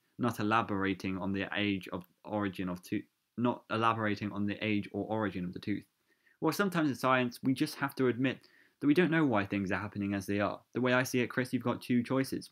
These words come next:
You can end the experiment and say it just didn't turn out for whatever reason,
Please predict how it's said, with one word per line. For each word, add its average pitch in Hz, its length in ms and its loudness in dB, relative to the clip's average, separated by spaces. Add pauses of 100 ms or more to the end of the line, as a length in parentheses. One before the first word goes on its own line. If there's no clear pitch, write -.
(120)
You 117 120 -2
can 131 100 0
end 143 140 4
the 127 40 4
experiment 101 520 2
and 87 120 -6
say 107 240 2
it - 80 -4
just 101 140 -8
didn't 101 200 -2
turn 98 220 -4
out 107 220 0
for 101 100 -4
whatever 98 300 -2
reason, 107 420 -2